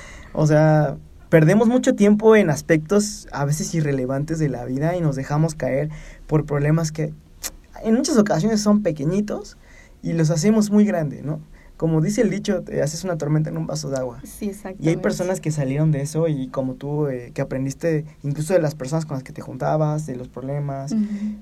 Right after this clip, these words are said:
Speaker 1: aprendiste a canalizarlos en la natación y para tener más de veinticinco medallas, pues es un récord muy bueno.
Speaker 2: Sí.
Speaker 1: Y bueno, en-, nos dijiste hace rato que, que tu día empezaba a las cinco de la mañana,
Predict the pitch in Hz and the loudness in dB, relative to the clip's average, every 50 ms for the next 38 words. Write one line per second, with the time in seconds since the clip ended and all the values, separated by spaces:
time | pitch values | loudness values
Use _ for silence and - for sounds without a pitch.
0 | - - - - - 156 - 147 156 165 165 - 226 208 196 175 156 135 127 127 | -18 -20 -20 -6 -6 -4 -2 0 0 0 0 -2 -2 -2 0 0 0 0 -2 -2
1 | - 160 165 175 180 160 175 147 131 131 135 135 - - - - 160 165 175 185 | -2 -2 -2 0 -2 -4 -4 -4 -4 -4 -8 -10 -12 -14 -10 -4 -2 -2 -2 -2
2 | 208 - 165 156 151 147 143 147 - 156 156 156 165 180 175 175 175 156 - 151 | -4 -2 -4 -2 0 0 -2 -2 -2 0 0 0 0 0 -4 -4 -4 -4 -6 -6
3 | - 147 151 156 165 147 127 120 120 131 143 170 165 156 - 127 139 147 - 160 | -6 -6 -6 -4 -4 -6 -6 -6 -8 -8 -8 -8 -8 -10 -10 -10 -8 -8 -4 -2
4 | 151 147 156 151 - - 135 147 147 143 135 127 147 156 151 - - - - - | -2 -2 -2 -4 -6 -6 -6 -4 -4 -4 -4 -4 -6 -6 -8 -8 -10 -16 -20 -20
5 | - - - - - 220 214 208 208 208 208 208 208 - - - - - - - | -20 -20 -18 -10 -6 -2 0 0 0 0 -2 -4 -8 -14 -20 -20 -20 -20 -20 -20
6 | - - - - - - - - - - - - - 156 160 160 156 160 160 160 | -20 -20 -20 -20 -20 -20 -20 -20 -20 -20 -20 -8 -2 0 2 4 4 4 4 4
7 | 165 180 175 160 143 127 - - - - - - - - - - - - _ - | 4 2 2 2 -2 -4 -6 -12 -18 -20 -20 -20 -20 -20 -20 -20 -20 -20 _ -20
8 | - _ - - - - - - - 160 156 156 180 180 180 180 160 208 247 226 | -20 _ -20 -20 -20 -20 -20 -6 0 2 2 4 2 0 0 -2 -4 -2 0 0
9 | 220 196 170 165 160 180 160 - 143 139 139 - - - - _ - - - _ | 4 4 4 4 2 -2 -4 -4 -4 -4 -4 -6 -10 -18 -20 _ -20 -20 -20 _
10 | _ _ _ - - - _ - - - 160 156 160 156 160 160 160 175 156 165 | _ _ _ -20 -20 -20 _ -18 -4 -2 -2 0 2 0 0 0 0 0 0 2
11 | 151 151 143 113 104 - - 165 156 151 151 139 135 131 127 127 127 131 143 135 | 2 2 2 0 -4 -8 -4 -2 -2 -2 -2 -4 -6 -6 -8 -8 -8 -8 -8 -10
12 | 139 151 | -12 -14